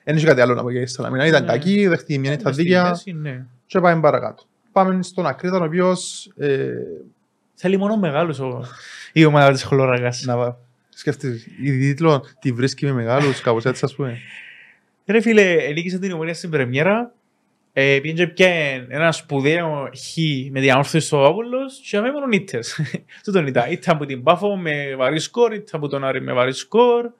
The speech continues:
Speaker 1: Δείχνει.
Speaker 2: Εντάξει.
Speaker 1: Εντάξει, τώρα, ε, εν έχει, εν δια συνέχεια μετά, ας πούμε, εκα-, παρατάχθηκε στον Τόνις Παπαδόπουλος με την Ανόρθωση με δέκα παίχτες που το δέκα.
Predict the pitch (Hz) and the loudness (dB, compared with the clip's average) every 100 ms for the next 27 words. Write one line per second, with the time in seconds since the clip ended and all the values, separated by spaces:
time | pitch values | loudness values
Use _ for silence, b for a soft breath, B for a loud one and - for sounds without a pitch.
0 | B B B B B B B B B B | B B B B B B B B B B
1 | 127 135 - 135 - 147 - - - 143 | -10 -10 -8 -4 -4 -4 -10 -14 -10 -8
2 | 127 - 175 185 185 180 180 175 170 _ | -6 -4 0 4 4 4 0 -4 -8 _
3 | _ _ _ _ _ 269 156 139 127 - | _ _ _ _ _ _ -20 -18 -18 -20
4 | _ _ - 202 220 147 160 226 220 143 | _ _ -8 -6 -2 -2 -2 0 -2 -2
5 | 117 117 113 127 131 156 151 _ b b | -6 -4 -2 -2 -2 -6 -6 _ b b
6 | b b 127 127 123 120 131 165 - 165 | b b 0 2 2 2 2 2 -2 -4
7 | 156 165 165 - 123 127 127 120 123 127 | -2 -2 -2 -6 -6 -6 -2 0 0 -2
8 | 117 117 117 110 123 - 131 139 131 123 | -6 -6 -6 -4 -6 -6 -6 -4 -6 -8
9 | 117 123 131 131 131 - 120 117 - 117 | -6 -2 -2 -4 -8 -4 -6 -6 -8 -4
10 | 113 113 131 170 | -2 0 0 -2